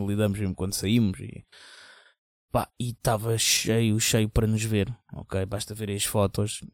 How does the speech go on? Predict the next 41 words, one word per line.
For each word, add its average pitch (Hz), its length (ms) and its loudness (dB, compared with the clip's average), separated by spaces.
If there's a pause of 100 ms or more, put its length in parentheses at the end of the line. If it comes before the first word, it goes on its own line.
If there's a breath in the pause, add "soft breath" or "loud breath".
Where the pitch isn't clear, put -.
(120)
eh, 92 480 -4
pá, - 160 -8 (100)
pessoal 107 280 0
a 110 80 -4
cantar 113 340 0
já 117 180 2
as 117 120 2
músicas, 113 420 2
mas 165 160 4
o 120 60 -2
pessoal - 260 0
quase 135 260 2
todo, 113 260 -2
mano, 95 180 0
uma 113 100 2
cena 120 300 0
louca, 113 520 -2 (320)
ok? 113 400 -4 (380)
Pronto, 143 220 8
a 113 40 0
verdade 120 240 4
é 123 40 4
que - 60 -4
também 143 200 8
houve 143 180 8
um 143 80 8
sold 135 260 6
out 131 200 6
no 139 80 4
R 135 100 2
C - 140 6
A, 151 80 8
ou 147 60 8
seja, 143 360 2
pronto, 107 240 -4
já 113 100 0
há 113 40 0
pessoal 120 300 2
que - 80 -20 (180)
conhece 139 400 6
bem. 104 260 2